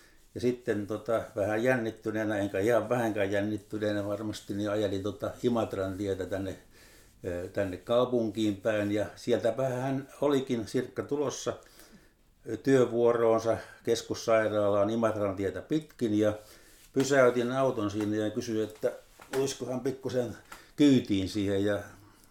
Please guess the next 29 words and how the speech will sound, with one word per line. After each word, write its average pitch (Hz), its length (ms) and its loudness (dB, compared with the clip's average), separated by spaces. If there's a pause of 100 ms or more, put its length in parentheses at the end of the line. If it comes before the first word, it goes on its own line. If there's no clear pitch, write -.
(360)
yllättävän, 110 760 0
ö, 107 220 -2
su-, 101 220 -12
sujuvasti 104 600 -2
hän 101 380 -4
kyllä 104 240 -2
sitten 101 320 -6
kutsun 104 380 -4
otti 104 340 -6
vastaan 101 500 -2
siinä 98 340 -2 (600)
jostain 110 440 0
syystä. 107 440 -2
Ja, 101 180 0 (840)
ja 107 440 0
sitten 127 340 -4
me 110 80 -2
tehtiin 117 420 0
pieni 135 300 2
ajelukierros 131 680 0
ja 117 80 -2
sen 117 200 -4 (440)
päätteeksi 120 680 0
annoin 113 420 0
va-, - 160 -6 (120)
vaan 110 260 0
annoin 120 380 0
sen, 107 300 -4 (200)
ö, 117 120 -14